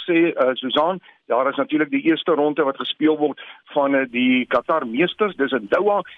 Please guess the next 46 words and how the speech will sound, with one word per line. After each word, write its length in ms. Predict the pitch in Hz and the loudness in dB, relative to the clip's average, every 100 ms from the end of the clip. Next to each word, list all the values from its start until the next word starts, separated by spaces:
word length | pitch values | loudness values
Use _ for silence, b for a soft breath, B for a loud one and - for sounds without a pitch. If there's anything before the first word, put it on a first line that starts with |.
| B | B
en 140 | 131 | -4
daar 280 | 127 135 160 | 0 0 0
is 120 | 165 - | -2 -4
Kale 440 | 147 147 160 170 | -4 0 0 0
Somuya 560 | - - 147 175 160 113 B B - | -2 -2 2 2 2 0 B B -6
en 300 | 139 139 123 | -2 0 0
Richard 380 | 156 - 165 - | 0 0 -2 -2
McAvoy 560 | 123 147 180 147 135 123 | -4 -2 0 0 0 -2
is 120 | 113 | -6
die 120 | 120 110 | -8 -8
gesamentlike 540 | - 151 151 139 131 | 0 0 0 -4 -4
voorlopers. 540 | - 208 220 214 214 B B | 0 2 2 0 -4 B B
Hulle 140 | - | -4
is 80 | 120 | -2
op 120 | 123 | -2
ses 240 | - 208 208 | 0 0 0
onder 220 | 202 208 | 0 0
syfer 420 | 196 190 202 202 B B B | -2 -2 -2 -4 B B B
en 140 | 131 | -2
dan 160 | 135 160 | 0 -2
sien 160 | 180 | -2
ons 100 | 170 156 | -2 0
Suid-Afrika 540 | 135 156 156 151 139 | 0 0 0 0 -2
se 120 | 139 - | -4 -4
Garrick 260 | 147 180 | -2 0
Higgo. 320 | 139 196 165 - B | -2 0 0 -2 B
Hy 220 | - 139 175 | -6 0 0
is 100 | 170 | 0
daar 340 | 143 147 147 | 0 0 -2
in 80 | 131 | -4
die 120 | 120 | -2
derde 260 | 147 170 170 | -2 -2 -2
plek 260 | 160 151 | -2 -2
op 120 | 131 | -6
vyfhonderd 520 | - 175 147 151 147 B B - | -2 -4 0 0 0 B B -10
met 180 | 123 - | -6 0
George 240 | 190 - | 0 0
Coetzee 400 | 190 - 175 147 | -6 -4 0 2
op 120 | 147 | 0
vierhonderd 500 | - 143 139 143 139 B B | -2 0 2 2 0 B B
en 180 | - 139 | -6 -2
so 200 | - 139 | 0 2
ook 180 | 139 - | 0 0
Henny 260 | 104 123 | -2 0
du 100 | 117 | -2
Plessis. 360 | 123 120 - | -2 -2 -2